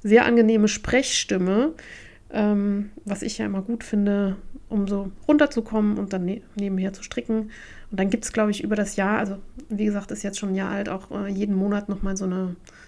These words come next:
so einen Zurückgreifen auf, äh, was hat man in den Rauhnächten für jeden Monat da getan. Die Rauhnächte, es gibt zwölf Stück, die beziehen sich dann auf die zwölf Monate des Jahres und so weiter.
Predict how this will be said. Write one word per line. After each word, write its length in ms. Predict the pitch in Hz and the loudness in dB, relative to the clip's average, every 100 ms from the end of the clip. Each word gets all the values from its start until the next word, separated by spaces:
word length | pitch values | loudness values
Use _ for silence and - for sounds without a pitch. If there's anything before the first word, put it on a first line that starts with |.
| - - - - | -20 -20 -20 -20
so 180 | - 196 | -10 -4
einen 680 | 185 185 185 185 185 185 180 - - 208 - | -2 0 -2 -2 -2 -4 -4 -6 -6 -8 -8
Zurückgreifen 800 | 226 254 - 196 196 196 190 202 | -2 0 0 2 2 2 -2 -2
auf, 400 | 190 190 - 214 | -4 -6 -10 -10
äh, 320 | 190 196 196 214 214 208 208 | -6 -6 -6 -10 -12 -12 -10
was 180 | 190 | -10
hat 100 | 202 | -8
man 100 | 202 | -6
in 140 | 196 196 | -4 -4
den 120 | 190 | -4
Rauhnächten 440 | 196 196 196 - | -2 -2 -2 -4
für 160 | 190 190 | -6 -4
jeden 260 | 185 190 185 | -4 -2 0
Monat 320 | 190 190 190 | 0 -2 -4
da 40 | |
getan. 280 | 185 180 190 | -6 -6 -2
Die 60 | 202 | -2
Rauhnächte, 400 | 208 226 214 214 | 0 0 0 -4
es 80 | |
gibt 160 | 214 208 | -4 -6
zwölf 220 | - 202 | -2 -2
Stück, 260 | - 220 220 | 0 -4 -2
die 140 | 202 | -4
beziehen 300 | 208 - 208 | -4 -2 -2
sich 140 | 196 175 | -2 -4
dann 260 | 196 202 | -6 -6
auf 140 | - 208 | -6 -8
die 120 | 196 | -8
zwölf 340 | - 190 - - | -6 -8 -8 -14
Monate 680 | 233 208 196 202 196 190 | -6 -2 0 0 0 -2
des 180 | 190 190 | -4 -6
Jahres 360 | 190 180 180 196 | -6 -6 -6 -8
und 100 | 185 | -8
so 100 | 180 | -8
weiter. 220 | 190 | -10